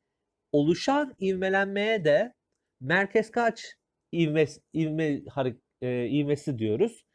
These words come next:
Merkezcil ivme diyoruz. Merkez kaç kuvveti ve merkezcil ivme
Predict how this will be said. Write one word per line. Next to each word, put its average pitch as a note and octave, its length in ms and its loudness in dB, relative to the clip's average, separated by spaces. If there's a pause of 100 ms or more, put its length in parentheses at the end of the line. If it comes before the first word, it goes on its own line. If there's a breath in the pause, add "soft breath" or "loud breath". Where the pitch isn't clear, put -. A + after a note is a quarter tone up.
(220 soft breath)
Merkezcil D3 560 2
ivme A#2 340 -2
diyoruz. D#3 440 -2 (300)
Merkez F#3+ 380 0
kaç C#4 240 -4
kuvveti A#3 420 -4
ve D#3 80 -2
merkezcil F#3 640 -2
ivme B3 480 -4